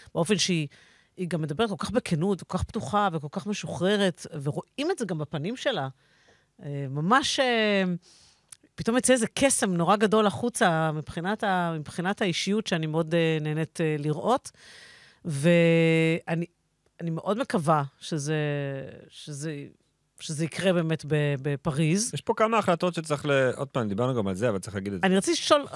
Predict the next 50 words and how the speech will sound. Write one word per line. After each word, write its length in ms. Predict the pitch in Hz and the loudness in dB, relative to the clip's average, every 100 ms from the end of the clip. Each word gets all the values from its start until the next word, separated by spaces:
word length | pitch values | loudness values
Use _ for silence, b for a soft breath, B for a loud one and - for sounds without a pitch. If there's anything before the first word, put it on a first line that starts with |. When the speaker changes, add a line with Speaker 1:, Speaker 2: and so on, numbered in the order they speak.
| - | 0
Speaker 1:
עוד 140 | 247 | 0
שנייה 200 | - 220 | 0 0
Speaker 2:
רגע, 60 | 208 | 0
Speaker 1:
אחת 100 | 214 | 0
Speaker 2:
כן. 60 | |
Speaker 1:
את 80 | 185 | 0
גיא 140 | 156 202 | 2 2
משהו. 440 | 208 156 143 160 175 - B B B _ - | 4 0 0 -6 -8 -12 B B B _ -14
הייתה 160 | - 247 | -6 -2
לה 100 | 320 | 0
שנה 240 | - 226 | 0 0
כזאת 220 | 254 196 - | 0 -4 -6
אחרי 180 | - | -6
טוקיו, 460 | 214 233 - 165 175 202 - B B B B B B _ _ _ | -4 -4 -4 -4 -4 -8 -16 B B B B B B _ _ _
אפילו 120 | 247 | -8
טיפה 220 | 285 - 254 | -8 -2 -2
יותר 260 | 240 240 | 0 -2
משנה, 420 | 247 233 170 147 | -2 -4 -4 -4
שהיא 260 | 143 - 156 | -6 -8 -10
ככה 220 | - 156 | -10 -10
קצת, 320 | - 294 - 302 | -6 -6 -4 -2
אה, 220 | 247 220 | -2 0
lost 320 | 226 240 - | -2 -4 -6
in 160 | 233 208 | -8 -4
translation, 640 | 208 170 220 226 - 139 | -4 -2 -2 -2 -2 -6
כאילו, 160 | - 156 | -8 -10
הלכה 220 | 147 202 | -8 -6
קצת 200 | - 226 | -6 -4
לאיבוד. 440 | 175 151 185 202 139 - _ _ _ _ _ _ _ _ _ _ _ | -4 -4 -4 -4 -6 -18 _ _ _ _ _ _ _ _ _ _ _
לא 80 | - | -10
יודעת 180 | 494 - | -8 -6
אם 80 | 254 | 0
זה 160 | 220 | 2
אמירה 340 | 190 180 175 220 | 4 2 4 4
או, 260 | 196 170 165 165 | 4 2 0 -6
אה, 260 | 165 - 160 | -12 -12 -10
שאלתי 220 | - 427 | -10 -10
את 40 | 359 | -8
עצמי 360 | - 262 247 | -8 -4 -4
אם, 80 | 214 180 | -4 -6
אם, 160 | 175 170 - | -8 -8 -8
אם 100 | 175 | -8
היא 80 | 160 | -6
כבר 160 | 156 | -4
הייתה 220 | 165 - 294 320 233 | -2 2 4 4 2
ב-, 40 | |
יותר 320 | 202 180 262 | -2 -2 0
מהר 300 | 269 247 226 | 0 2 2
חוזרת 520 | 220 202 165 190 202 190 | 0 -4 -2 0 0 -2
ללופ, 360 | 147 185 190 | 0 0 -2